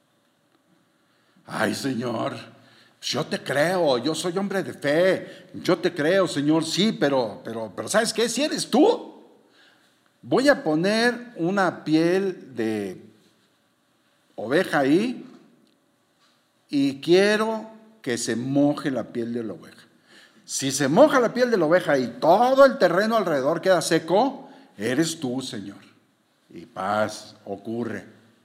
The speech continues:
Pero Gedeón, dudando, siendo o teniendo en sí los efectos del L S D,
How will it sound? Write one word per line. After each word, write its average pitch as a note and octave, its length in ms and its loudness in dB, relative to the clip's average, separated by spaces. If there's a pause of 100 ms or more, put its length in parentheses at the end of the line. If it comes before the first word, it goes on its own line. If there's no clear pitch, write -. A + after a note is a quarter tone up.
(1160)
Pero G2 560 -6 (800)
Gedeón, A#2 1000 -4 (1040)
dudando, A#2+ 1080 -4 (880)
siendo E3 960 0 (220)
o B2 140 -4
teniendo E3 440 0
en E3 100 0
sí F3+ 140 -6
los F3+ 220 -2
efectos E3+ 640 -6
del C3+ 320 -4
L E3+ 400 -2
S D3+ 280 -4
D, G#3+ 600 0